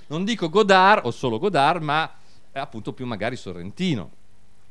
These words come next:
eh, se vogliamo restare appunto in terra italiana. Tra l'altro, lo dicevamo prima, e sono contento che Marina Spada sia d'accordo con me, La giovinezza è un film più coerente e più artisticamente riuscito di, eh, La grande bellezza, ma su questo magari parleremo.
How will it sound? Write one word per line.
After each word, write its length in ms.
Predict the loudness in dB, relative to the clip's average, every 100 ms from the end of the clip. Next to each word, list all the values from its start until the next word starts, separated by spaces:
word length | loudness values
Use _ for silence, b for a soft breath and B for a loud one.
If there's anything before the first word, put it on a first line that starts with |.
| -14
eh, 160 | -12 -10
se 140 | -10
vogliamo 260 | -10 -10 -10
restare 560 | -12 -16 -16 -14 -14 -14
appunto 920 | -14 -14 -14 -12 -12 -12 -14 -14 -16
in 120 | -16 -16
terra 200 | -16 -18
italiana. 480 | -18 -18 -18 -18 -18 -18 B B
Tra 100 | -2
l'altro, 380 | 0 0 -4 -10
lo 100 | -10
dicevamo 340 | -8 -4 -4
prima, 320 | -4 -6 -6
e 120 | -8 -12 -16
sono 220 | -12 -10
contento 340 | -8 -8 -10 -10
che 120 | -10
Marina 260 | -8 -8
Spada 180 | -8 -8
sia 120 | -8
d'accordo 300 | -10 -10 -12
con 160 | -12 -10
me, 160 | -10 -12 B
La 140 | -4 -4
giovinezza 360 | -4 -6 -8
è 40 | -10
un 60 |
film 540 | -10 -8 -8 -6 -8 -8 b b -16
più 200 | -6 -6
coerente 960 | -2 0 2 2 0 -2 -4 -6 -6 -6
e 40 |
più 240 | -8 -6 -4
artisticamente 760 | -4 -8 -12 -10 -10 -10 -10
riuscito 840 | -10 -10 -12 -12 -14 -14 -14 -16 b b
di, 340 | -18 -16 -14 -14
eh, 140 | -14 -12
La 80 | -12
grande 260 | -14 -14
bellezza, 320 | -14 -14 -14
ma 80 | -14
su 160 | -14 -14
questo 260 | -14 -16
magari 280 | -16 -16 -16
parleremo. 380 | -16 -16 -16